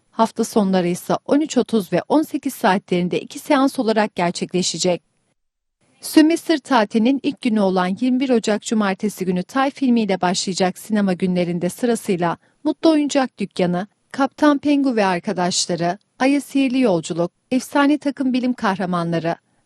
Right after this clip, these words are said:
Luka, Kesişme İyi Ki Varsın Eren, Kırmızı ve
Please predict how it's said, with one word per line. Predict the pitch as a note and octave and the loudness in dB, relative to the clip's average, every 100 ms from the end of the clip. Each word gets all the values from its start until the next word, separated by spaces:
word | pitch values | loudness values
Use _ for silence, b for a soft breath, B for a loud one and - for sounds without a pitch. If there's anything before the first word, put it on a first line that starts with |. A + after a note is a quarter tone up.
| A#3 | 0
Luka, | A#3 - E3+ E3+ - _ _ | 0 2 0 0 -8 _ _
Kesişme | - C#4+ D4 - D#4 | -2 0 -2 0 0
İyi | C#4+ C#4+ | 0 -2
Ki | - B3+ | -2 2
Varsın | A#3 A#3 - G3+ | 2 2 -2 0
Eren, | F3 E3+ F#3+ - _ _ - | 0 0 -4 -10 _ _ -4
Kırmızı | C#4 C4 C4 - | 0 2 2 0
ve | F3 | -2